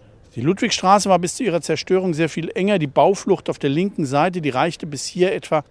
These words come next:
auf den Gehweg. Lange hatte man nach dem Krieg und den Zerstörungen keine Idee für diese Straßenseite. Stattdessen standen hier viele flache Notbauten. Allein die Deutsche Bank, das ist das Gebäude neben Hertie und Karstadt,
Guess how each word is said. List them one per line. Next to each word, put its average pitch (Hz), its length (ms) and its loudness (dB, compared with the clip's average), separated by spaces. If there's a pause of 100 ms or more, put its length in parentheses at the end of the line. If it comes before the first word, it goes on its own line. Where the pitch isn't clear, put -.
(140)
auf - 140 -6
den 170 240 2
Gehweg. 202 560 2 (420)
Lange 190 340 4
hatte 185 180 0
man 156 180 0
nach 170 240 2
dem 156 180 -4
Krieg 180 300 -6
und 156 80 -4
den 147 120 -2
Zerstörungen 156 640 -2
keine 156 320 -2
Idee 170 380 0
für - 120 -6
diese 123 260 -6
Straßenseite. 135 920 2 (640)
Stattdessen 160 480 -2
standen 180 420 2
hier 156 300 4 (240)
viele 180 400 -2
flache 156 340 -2
Notbauten. 156 720 0
Allein 160 300 2
die 190 80 -2
Deutsche 175 400 2
Bank, 156 460 0 (560)
das 123 160 -12
ist - 160 -8
das - 160 -8
Gebäude 165 600 6 (560)
neben 180 360 2
Hertie 131 400 -4
und 151 140 0
Karstadt, 160 540 -2